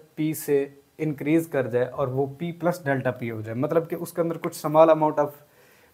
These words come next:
pressure, कुछ मज़ीद increase हो जाए, और इसके बाद as we know that pressure के inversely proportional होता है volume।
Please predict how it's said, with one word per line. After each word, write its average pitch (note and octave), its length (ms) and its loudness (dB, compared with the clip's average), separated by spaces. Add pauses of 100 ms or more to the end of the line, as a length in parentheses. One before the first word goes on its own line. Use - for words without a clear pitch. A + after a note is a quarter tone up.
(100)
pressure, D#3+ 360 4
कुछ D#3 240 -4
मज़ीद D#3+ 420 4
increase B2+ 420 -2
हो A2 100 -4
जाए, A2+ 180 -4 (560)
और E3+ 160 10
इसके G#3 260 4
बाद C3 340 4 (920)
as F3+ 120 8
we F#3+ 160 6
know F#3 180 8
that D3+ 260 8 (240)
pressure E3 460 6
के F#3+ 80 6
inversely E3+ 580 2
proportional C#3 540 -4
होता C#3 180 -2
है C#3+ 60 0
volume। G#2+ 340 -2